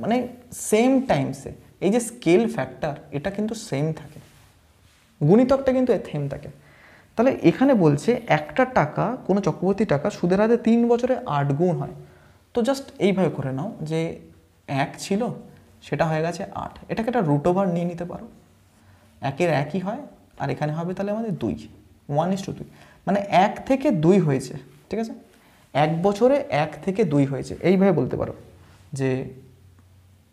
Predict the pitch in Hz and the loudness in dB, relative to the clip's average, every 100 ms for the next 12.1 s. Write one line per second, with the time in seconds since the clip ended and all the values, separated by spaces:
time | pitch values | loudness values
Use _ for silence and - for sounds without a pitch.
0 | - 151 170 226 262 262 233 233 233 - | -4 2 4 4 4 2 4 2 2 0
1 | 190 202 - 208 214 233 240 226 - - | 0 2 2 4 4 4 2 0 -6 -2
2 | 208 - 233 220 151 151 - - - - | -2 2 4 6 4 -2 -6 -14 -20 -8
3 | - 185 185 226 226 233 226 226 135 - | 0 2 4 4 4 4 2 0 -4 -6
4 | - 156 170 180 170 185 190 220 - - | -4 -4 -2 -2 0 0 0 -2 -4 -10
5 | - - _ _ _ _ _ _ - - | -20 -20 _ _ _ _ _ _ -20 -8
6 | - 180 127 - - - _ _ _ _ | 0 2 0 -8 -16 -20 _ _ _ _
7 | _ - 190 220 156 190 202 - 185 180 | _ -4 -2 -2 0 -2 -2 -4 0 2
8 | 139 143 131 139 190 - - _ - 139 | 2 0 -2 -4 -8 -12 -20 _ -6 -2
9 | 185 - 240 233 156 139 135 143 - - | -2 -4 -2 0 2 2 2 -2 -6 -14
10 | - 190 233 262 - - - _ _ _ | -4 -2 -2 -4 -12 -20 -20 _ _ _
11 | _ _ _ _ _ _ _ _ - - | _ _ _ _ _ _ _ _ -14 -12